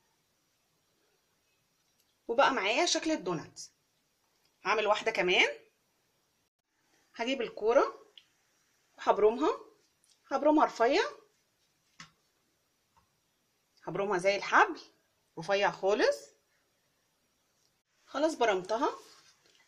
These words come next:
هتنيها على بعض بالنص وهلفها اهو كده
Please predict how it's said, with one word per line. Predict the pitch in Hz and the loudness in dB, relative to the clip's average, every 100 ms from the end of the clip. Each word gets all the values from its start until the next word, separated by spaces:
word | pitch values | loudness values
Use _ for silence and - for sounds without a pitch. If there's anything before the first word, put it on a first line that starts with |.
| _ | _
هتنيها | - 254 277 285 | -14 -4 0 0
على | 180 156 | 0 0
بعض | 190 415 - - _ _ _ _ _ _ _ _ _ _ 180 | 0 0 -4 -16 _ _ _ _ _ _ _ _ _ _ -10
بالنص | 170 175 - - - _ _ _ _ _ _ _ | -6 -4 -6 -10 -18 _ _ _ _ _ _ _
وهلفها | 277 277 190 - 220 294 - - _ _ _ _ _ _ _ _ - | -2 0 0 0 -2 -2 -4 -10 _ _ _ _ _ _ _ _ -20
اهو | 156 165 | -14 -12
كده | - 190 453 | -6 -4 -4